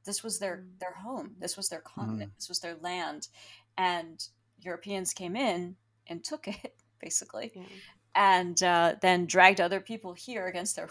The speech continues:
Speaker 1: <laughs> will, let's be honest. But, um, I, I always talk about,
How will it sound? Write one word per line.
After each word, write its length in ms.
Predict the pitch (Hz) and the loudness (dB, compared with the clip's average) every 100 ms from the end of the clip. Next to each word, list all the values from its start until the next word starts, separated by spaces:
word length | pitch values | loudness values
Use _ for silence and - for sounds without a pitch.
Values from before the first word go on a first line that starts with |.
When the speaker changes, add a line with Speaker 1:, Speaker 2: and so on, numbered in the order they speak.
| - | -14
Speaker 1:
<laughs> 120 | - | -8
will, 300 | 202 220 - - - - _ _ | -6 -6 -10 -18 -20 -20 _ _
let's 160 | 180 - | -8 -6
be 100 | 359 | -4
honest. 480 | 349 185 220 - - - _ _ | -4 -4 -4 -6 -12 -20 _ _
But, 400 | 226 202 202 - - | 4 4 4 0 0
um, 460 | 196 180 170 165 - _ _ _ _ | -2 -2 -4 -8 -14 _ _ _ _
I, 440 | 190 190 185 170 _ _ _ _ _ | 0 2 0 -4 _ _ _ _ _
I 100 | 202 | 6
always 320 | 220 247 226 | 8 6 0
talk 240 | - 185 190 | 0 -2 -2
about, 340 | 208 208 214 | -4 -2 -4